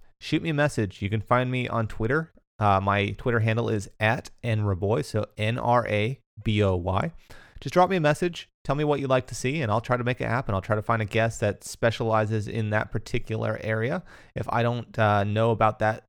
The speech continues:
particular area myself. Um, and hopefully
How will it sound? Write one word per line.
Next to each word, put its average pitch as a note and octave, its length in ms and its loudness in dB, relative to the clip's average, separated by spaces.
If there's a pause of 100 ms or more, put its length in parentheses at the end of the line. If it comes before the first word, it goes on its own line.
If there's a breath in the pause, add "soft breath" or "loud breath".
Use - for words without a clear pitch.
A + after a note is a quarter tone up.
particular A2+ 420 -4
area G#2 280 2
myself. A2 680 -2 (560 loud breath)
Um, G2 320 0
and G#2+ 440 -2 (140)
hopefully G#3+ 440 0